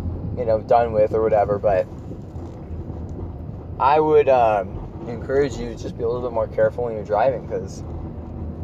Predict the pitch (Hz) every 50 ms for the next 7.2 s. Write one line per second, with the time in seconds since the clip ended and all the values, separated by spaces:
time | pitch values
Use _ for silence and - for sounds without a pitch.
0 | - - - 123 131 139 143 135 131 123 113 - - 127 123 123 123 120 117 113
1 | 110 107 95 82 - - 107 - - - 123 139 160 175 170 180 185 175 165 165
2 | 170 165 151 151 143 147 147 143 143 131 120 - - - - - - 135 131 127
3 | - - - 117 117 120 117 123 135 143 - - - - - - - - - -
4 | - - - - - - - - - - - - - - - 110 104 104 107 113
5 | 120 127 139 147 143 117 - - - - - - - - - - - - 104 110
6 | 113 110 - - - 151 165 151 131 117 113 113 120 120 110 113 113 117 113 113
7 | 107 107 107 101